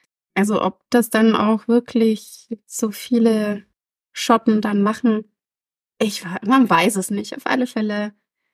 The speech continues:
gibt es da anscheinend einen Brauch dahingehend. Und in Spanien haben Weintrauben eine ganz wichtige Rolle am Silvesterabend.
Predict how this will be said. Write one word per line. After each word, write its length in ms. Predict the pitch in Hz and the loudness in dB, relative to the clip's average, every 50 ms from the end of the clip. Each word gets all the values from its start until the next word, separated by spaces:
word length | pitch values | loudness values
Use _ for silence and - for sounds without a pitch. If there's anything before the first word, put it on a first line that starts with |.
| _ _ _ _ - | _ _ _ _ 0
gibt 220 | - 330 320 - 320 | 0 0 2 0 -2
es 120 | 285 - | -2 2
da 200 | - 247 226 220 | 4 4 4 4
anscheinend 840 | - - 226 220 - 220 214 208 208 208 208 202 208 208 - - - - | 4 2 0 0 -2 -2 -2 0 0 2 2 2 0 0 -2 -8 -10 -6
einen 380 | 196 202 196 202 220 233 226 | -4 -2 0 2 2 2 0
Brauch 480 | - _ - 185 196 208 214 202 - - _ _ _ _ _ _ | -2 _ -4 -2 0 -2 -2 -4 -8 -16 _ _ _ _ _ _
dahingehend. 960 | - 190 - 180 180 180 180 190 185 180 - - - 196 196 196 - _ _ _ _ _ _ | -12 -10 -10 -10 -8 -8 -6 -6 -6 -8 -8 -10 -10 -10 -10 -12 -14 _ _ _ _ _ _
Und 160 | - 240 233 226 | -2 0 2 2
in 160 | 226 226 208 | 2 2 0
Spanien 1120 | - - - - 220 202 220 247 311 339 277 220 208 208 202 220 240 262 294 330 339 339 _ _ _ _ _ _ _ | -2 -6 -6 -4 0 2 4 4 6 4 4 4 2 0 0 0 0 0 0 -2 -4 -6 _ _ _ _ _ _ _
haben 720 | - 240 226 226 226 226 220 220 220 226 220 - - - - _ _ - | -4 -2 0 2 2 0 0 -2 -4 -6 -6 -8 -10 -14 -20 _ _ -12
Weintrauben 1120 | - 208 220 226 247 320 370 - - 262 247 240 240 240 247 247 247 247 262 262 262 - _ _ _ _ _ - | -8 -4 -2 0 2 2 0 0 2 2 4 4 4 4 4 4 4 4 2 2 0 -2 _ _ _ _ _ -6
eine 140 | 226 220 | -6 -4
ganz 460 | 196 - 226 233 247 277 294 - - - | -2 0 0 0 2 0 -2 -4 -6 -4
wichtige 480 | 254 254 247 - 262 247 233 208 202 | -4 -4 -4 -4 -6 -4 -4 -4 -2
Rolle 360 | 214 233 254 262 254 254 - - | -2 0 0 0 0 -2 -4 -6
am 300 | - - 208 208 208 214 | -8 -8 -8 -8 -12 -12
Silvesterabend. 920 | - 220 214 202 214 208 - - - - - 165 165 175 175 180 226 - | -10 -10 -10 -10 -12 -12 -12 -12 -12 -10 -8 -8 -6 -6 -6 -6 -8 -12